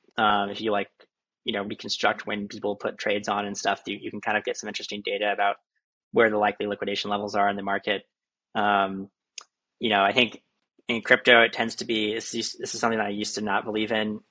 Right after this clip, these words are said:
Um, and then I kind of realized I was wrong. Like, crypto is pretty technically analysis heavy, technical analysis heavy. Like, people pay attention to that stuff, even if, like, there's no rational basis for why it should make sense. If, if, you know, half the traders in a market are paying attention to something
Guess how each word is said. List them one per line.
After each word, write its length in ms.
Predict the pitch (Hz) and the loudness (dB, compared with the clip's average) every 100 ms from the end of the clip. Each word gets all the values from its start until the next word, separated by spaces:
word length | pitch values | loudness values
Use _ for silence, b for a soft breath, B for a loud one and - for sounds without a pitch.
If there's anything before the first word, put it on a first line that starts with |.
| - | 0
Um, 460 | 110 107 101 101 - _ - | 2 2 -2 -6 -18 _ -6
and 280 | 113 104 104 | -2 -2 -4
then 220 | 117 107 101 | -8 -8 -8
I 40 | |
kind 160 | - 101 | -4 -4
of 80 | 107 | 0
realized 260 | 104 98 | 0 2
I 60 | 95 | -2
was 120 | 95 | 0
wrong. 220 | 120 117 | 2 2
Like, 120 | 104 - _ | 0 -8 _
crypto 240 | 131 - 113 | 0 4 4
is 80 | |
pretty 220 | - 113 104 | 2 -2 0
technically 420 | 107 - 110 107 | -4 -4 -2 0
analysis 500 | 104 104 101 110 - _ _ - | 0 -2 -2 -6 -8 _ _ -2
heavy, 340 | 113 107 127 _ _ _ | 0 0 -6 _ _ _
technical 300 | - - - | -8 -4 -2
analysis 360 | 110 107 107 107 | 0 0 -2 0
heavy. 240 | 113 113 | 0 2
Like, 300 | 110 98 - _ _ _ _ | 2 0 -2 _ _ _ _
people 220 | 131 120 107 | 0 2 2
pay 100 | 107 | 0
attention 340 | 104 104 110 | 0 -4 0
to 40 | |
that 160 | 110 117 | 2 2
stuff, 400 | - 117 113 - - | 6 6 6 2 -8
even 260 | 120 110 | -4 -2
if, 160 | 107 104 | -2 -2
like, 180 | 101 98 | -2 -2
there's 160 | 104 | -6
no 200 | 104 104 | -2 0
rational 500 | 98 98 101 110 107 | 0 -2 -2 -2 -2
basis 400 | 104 104 104 117 | -2 -2 -2 -4
for 160 | - 117 | -4 0
why 140 | 113 | 2
it 80 | 110 | 2
should 180 | - 113 | 0 -4
make 160 | 110 - | -6 -4
sense. 300 | 117 120 101 | -4 -4 -8
If, 120 | - _ _ _ - | -12 _ _ _ -2
if, 300 | 104 - - - | 0 -2 -10 -18
you 140 | - 107 | -8 -4
know, 100 | 98 | 0
half 200 | 110 107 | 2 2
the 60 | 107 | 2
traders 280 | 107 107 | -2 -2
in 60 | 110 | -2
a 40 | |
market 260 | 101 101 101 | -4 -4 -4
are 60 | 98 | -6
paying 200 | 101 101 | -6 -8
attention 320 | 113 101 101 | -10 -10 -8
to 80 | 95 | -4
something 440 | 101 101 101 104 | -4 -2 -4 -6